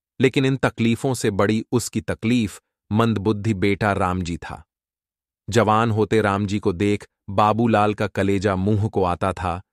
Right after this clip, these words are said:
कि उसके बाद यह लड़का किसके भरोसे रहेगा।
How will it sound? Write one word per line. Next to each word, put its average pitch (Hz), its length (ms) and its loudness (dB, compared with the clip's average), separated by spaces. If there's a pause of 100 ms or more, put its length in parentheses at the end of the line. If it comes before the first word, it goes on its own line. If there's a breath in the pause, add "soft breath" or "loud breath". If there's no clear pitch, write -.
(240)
कि 127 80 0
उसके 131 300 0
बाद 107 360 2
यह 101 160 0
लड़का 107 360 0
किसके - 460 -2
भरोसे 87 440 -4
रहेगा। 80 400 -6